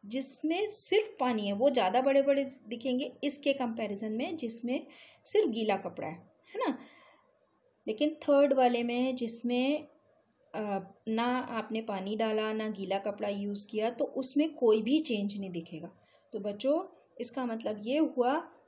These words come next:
कि अगर ऐसा होता ना कि, अ, बिन-, अ, हम सूखे में ही रख दें उनको और वो ग्रो हो जाएं और नए उग जाएं, फिर तो मम्मा के पास कभी भी, अ, ये चीज़ें ख़त्म ही नहीं होती।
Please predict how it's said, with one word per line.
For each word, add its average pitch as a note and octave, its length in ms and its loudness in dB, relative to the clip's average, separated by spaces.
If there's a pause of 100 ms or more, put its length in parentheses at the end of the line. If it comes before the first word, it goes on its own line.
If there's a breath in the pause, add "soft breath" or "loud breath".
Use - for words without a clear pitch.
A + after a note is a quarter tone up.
(100)
कि D#4 360 0 (400)
अगर A3+ 160 4
ऐसा C#4+ 340 4
होता B3+ 280 2
ना A4 240 2
कि, F4 220 0
अ, B3 300 6 (300)
बिन-, A3+ 320 -2
अ, G3 460 0 (480)
हम B3 140 0
सूखे C4 380 2
में C#4+ 120 6
ही D4 120 6
रख B3+ 140 4
दें B3 260 4
उनको C4+ 480 4
और C4 120 4
वो B3+ 360 0
ग्रो A3 220 6
हो B3 180 8
जाएं A3+ 260 4
और A#3 320 2 (360 loud breath)
नए A#3 260 2
उग A3 160 2
जाएं, F#3 300 -4 (300 soft breath)
फिर A#3+ 100 0
तो C#4 120 6
मम्मा A#3+ 280 2
के B3+ 120 4
पास C#4 520 0
कभी B3 240 0
भी, C#4 440 2
अ, G#3 140 4
ये G#3 240 2
चीज़ें C4+ 300 0
ख़त्म C#4 280 0
ही F4+ 100 0
नहीं D#4+ 160 6
होती। D#4 280 4